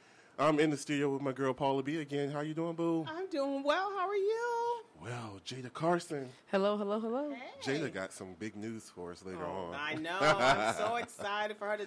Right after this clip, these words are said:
Speaker 2: do the tell-all about it.
Speaker 1: Yes. How are you ladies doing? How are you week? How's your week going?
Speaker 2: Better. I'm getting better 'cause you know that I have been suffering
Speaker 1: Both of
Speaker 2: since
Speaker 1: us.
Speaker 2: la-,
Speaker 1: Both
Speaker 2: yes,
Speaker 1: of
Speaker 2: since
Speaker 1: us.
Speaker 2: last Wednesday. I've had this terrible cold.
Speaker 1: Yeah.
Speaker 2: Been on antibiotics, prednisone, and this very strong cough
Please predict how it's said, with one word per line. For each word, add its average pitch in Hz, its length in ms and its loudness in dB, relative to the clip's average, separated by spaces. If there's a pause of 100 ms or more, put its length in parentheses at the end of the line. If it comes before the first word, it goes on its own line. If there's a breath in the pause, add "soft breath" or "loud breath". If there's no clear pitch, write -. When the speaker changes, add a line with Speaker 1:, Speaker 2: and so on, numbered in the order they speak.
Speaker 2:
do 208 100 -10
the 202 120 -4
tell-all 202 680 -2
about 160 260 -6
it. 117 60 -2
Speaker 1:
Yes. 127 460 4 (100)
How 139 100 6
are 139 120 8
you 131 100 4
ladies 113 320 2
doing? 104 260 0
How 117 80 6
are 113 100 6
you 107 120 0
week? 104 200 -2
How's 113 220 2
your 110 80 -4
week 107 160 -2
going? 92 220 -2 (240)
Speaker 2:
Better. 277 280 0
I'm 277 180 -4
getting 269 320 -8
better 247 280 -2
'cause 262 220 -10
you 240 60 -12
know 247 180 -4
that 240 160 -6
I - 20 -12
have 233 140 -12
been 214 120 -8
suffering - 540 -8
Speaker 1:
Both 147 240 4
of 120 80 0
Speaker 2:
since 85 200 -2
Speaker 1:
us. 208 60 -10
Speaker 2:
la-, 214 120 -2 (240)
Speaker 1:
Both 220 100 -14
Speaker 2:
yes, 226 240 0
Speaker 1:
of 165 60 -10
Speaker 2:
since - 200 -10
Speaker 1:
us. 208 60 -12
Speaker 2:
last 233 400 -8
Wednesday. 208 400 -8
I've 180 180 -16
had 190 120 -14
this 175 160 -14 (180)
terrible 240 400 -6 (100)
cold. 165 260 -10
Speaker 1:
Yeah. 202 160 -2 (500 loud breath)
Speaker 2:
Been 226 140 -10
on 247 120 -6 (140)
antibiotics, 185 1000 -6 (160)
prednisone, 202 840 -6
and 165 120 -12
this 160 220 -16
very 220 260 -4
strong 214 400 -8
cough 190 220 -8